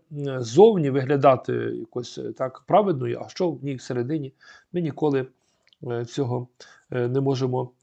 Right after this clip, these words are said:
е, збагнути. Зрозуміло, що є певні критерії до, е, священника, коли він поставляється на своє служіння, але суддею для, е, священника є,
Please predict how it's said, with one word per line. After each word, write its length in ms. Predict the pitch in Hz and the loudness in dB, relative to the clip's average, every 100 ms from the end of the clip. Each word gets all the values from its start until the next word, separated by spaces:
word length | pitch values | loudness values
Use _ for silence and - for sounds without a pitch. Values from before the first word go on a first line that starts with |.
| 143 | -12
е, 260 | 123 117 - | -10 -10 -10
збагнути. 680 | 120 120 143 131 123 - | -8 -2 0 0 -6 -6
Зрозуміло, 480 | 123 147 170 285 208 | -2 0 0 -2 -2
що 120 | - | 0
є 120 | 147 143 | 2 2
певні 300 | 147 131 123 | 0 -2 -4
критерії 480 | 131 127 233 208 | -6 0 0 0
до, 260 | 135 131 123 - - - - - - | 0 0 -2 -10 -20 -20 -20 -14 -4
е, 180 | 123 120 | -4 -2
священника, 680 | - 131 - 202 202 160 | -4 -4 -2 0 0 -2
коли 220 | 135 139 131 | 0 2 0
він 120 | 123 | -2
поставляється 760 | 127 - 123 175 185 185 180 | -6 -2 0 2 2 0 -4
на 300 | 123 117 123 | -4 -4 -6
своє 280 | - 131 127 | -6 -2 -2
служіння, 540 | 123 135 127 175 165 156 _ - - - - | -2 -6 -4 -2 -4 -6 _ -20 -20 -14 0
але 480 | 156 160 160 151 135 | 4 6 6 4 -6
суддею 680 | - 180 143 170 214 156 131 | 0 0 2 2 4 2 2
для, 400 | 127 151 135 135 | 6 8 8 4
е, 120 | 131 | -6
священника 640 | - 135 - 240 165 - | -6 -8 0 0 0 -4
є, 340 | 117 139 151 | -2 0 -2